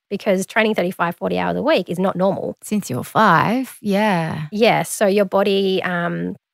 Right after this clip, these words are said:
Speaker 1: I went through puberty, so I hadn't really gone through puberty
Speaker 2: I was
Speaker 1: at
Speaker 2: gonna ask that
Speaker 1: seventeen. <laughs>
Speaker 2: question. I've, I forgot to ask it before, but I'm really
Speaker 1: Yeah.
Speaker 2: interested in, 'cause I've known a few gymnasts and they didn't go through puberty, or elite
Speaker 1: Mm.
Speaker 2: athletes at an early age.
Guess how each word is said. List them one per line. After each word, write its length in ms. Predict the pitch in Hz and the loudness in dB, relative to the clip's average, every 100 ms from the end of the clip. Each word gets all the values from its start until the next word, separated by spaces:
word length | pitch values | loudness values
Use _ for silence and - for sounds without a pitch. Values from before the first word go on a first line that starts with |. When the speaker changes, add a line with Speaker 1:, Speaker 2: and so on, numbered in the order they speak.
| _ _ - - | _ _ -20 -4
Speaker 1:
I 120 | 196 | 2
went 160 | 202 208 | 2 2
through 100 | 190 | -2
puberty, 300 | - 214 254 | -4 -2 0
so 80 | 262 | 0
I 40 | 220 | 2
hadn't 140 | 269 | 2
really 120 | 220 | 2
gone 180 | 190 190 | 2 0
through 180 | - 180 | -2 -6
puberty 460 | - 190 175 165 175 | -4 -2 0 -2 -4
Speaker 2:
I 40 | |
was 80 | 233 | -2
Speaker 1:
at 100 | - | 2
Speaker 2:
gonna 180 | 381 277 | 2 2
ask 120 | 277 | 2
that 80 | 311 | 4
Speaker 1:
seventeen. 180 | 320 233 | 4 4
<laughs> 40 | |
Speaker 2:
question. 440 | 247 226 254 208 180 | 4 6 6 6 6
I've, 260 | 208 220 208 | 6 4 4
I 160 | 233 | 4
forgot 300 | 233 269 294 302 | 4 4 4 6
to 80 | |
ask 260 | - 269 - | 6 6 4
it 80 | 233 | 2
before, 320 | 240 - 202 | 4 6 6
but 80 | 196 | 6
I'm 200 | 185 190 | 6 4
really 140 | 190 | 6
Speaker 1:
Yeah. 280 | 226 226 220 | 6 6 6
Speaker 2:
interested 540 | 226 - 247 214 180 175 | 4 4 2 4 4 4
in, 200 | 170 170 | 2 0
'cause 340 | 196 170 - - | 0 0 0 2
I've 320 | 185 185 175 | 4 4 2
known 180 | 202 226 | 4 4
a 60 | 220 | 4
few 160 | 220 | 2
gymnasts 340 | 185 180 135 - | 2 2 2 2
and 100 | 185 | 4
they 280 | 196 196 | 4 4
didn't 260 | 180 - 180 | 0 -2 0
go 140 | 156 156 | 0 0
through 200 | - 165 | -2 0
puberty, 460 | 175 160 156 151 | 0 2 2 2
or 240 | - 165 - | 2 4 4
elite 260 | 185 170 | 4 4
Speaker 1:
Mm. 40 | 131 | 4
Speaker 2:
athletes 300 | 180 180 160 | 4 2 2
at 60 | 160 | 2
an 80 | 151 | 2
early 260 | 147 147 | 2 0
age. 340 | 151 104 170 | 0 -2 -4